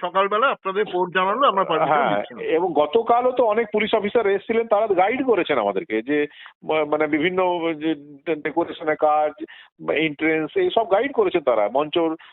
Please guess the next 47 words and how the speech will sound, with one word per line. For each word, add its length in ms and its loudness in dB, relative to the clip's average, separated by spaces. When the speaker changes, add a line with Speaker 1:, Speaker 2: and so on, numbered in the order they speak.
Speaker 2:
অভিমুখ 400 0
কোন 180 0
দিকে 200 0
হবে, 160 2
সবটাই 300 0
তারা 160 2
গাইড 260 0
করেছেন। 320 -8
Speaker 1:
না, 100 4
ইনটেনশন, 600 4
Speaker 2:
তো, 60 -2
আহ, 80 -2
Speaker 1:
ইনটেনশনটা 680 2
তো 120 0
পরিষ্কার 500 0
হয়ে 180 2
গেল 320 0
যে 200 0
ultimately 640 0
আপনাদের 320 0
খরচাটা 520 0
করিয়ে 360 0
দেওয়া, 260 -4
দিয়ে 280 6
Speaker 2:
হ্যাঁ, 160 2
ওই 180 2
Speaker 1:
রাত 160 6
Speaker 2:
আমি, 180 0
Speaker 1:
দুইটা 140 6
Speaker 2:
আমি, 40 8
Speaker 1:
পারমিশনটা 380 6
Speaker 2:
ওই, 60 4
Speaker 1:
ক্যান্সেল। 360 2
Speaker 2:
ওই, 200 0
ওইটা, 200 2
ওইটা, 180 2
ওইটাই 360 2
বুঝতে 220 0
পারলাম। 240 0
আম-, 180 0
কিন্তু 300 -4
খরচা 460 0
করিয়ে 240 0
দেওয়া 180 2
বড় 200 2
ব্যাপার 240 0
না। 160 -2